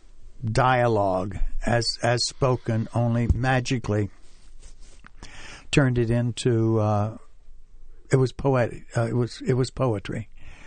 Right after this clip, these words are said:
when he wrote it. I said, "Oh, wow." So I, I read about three of the guy's plays and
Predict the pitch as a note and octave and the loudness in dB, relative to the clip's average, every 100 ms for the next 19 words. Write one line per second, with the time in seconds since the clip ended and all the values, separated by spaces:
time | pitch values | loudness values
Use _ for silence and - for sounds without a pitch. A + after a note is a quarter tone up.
0 | - - - A#2 A2 G2+ - F#2+ - - | -16 -8 0 2 2 2 0 -2 -2 0
1 | D3+ E2+ D#2+ - A2 C3+ - - - - | 0 0 -4 -4 -2 0 -2 -6 -10 -18
2 | - - - - - - B2 A#2 A2 A#2+ | -18 -16 -16 -12 -2 2 4 4 2 2
3 | A#2+ A#2 - - - B2+ B2 A2+ G#2+ G#2 | 4 2 -2 -10 0 2 4 2 2 0
4 | - - A#2+ B2 A2+ B2 G#2 A2 G#2+ G2 | -2 -2 2 2 2 -2 0 2 2 0
5 | - A2 G2 G#2 A2+ - A2+ A2 G#2+ | 0 2 2 0 0 -2 0 0 -4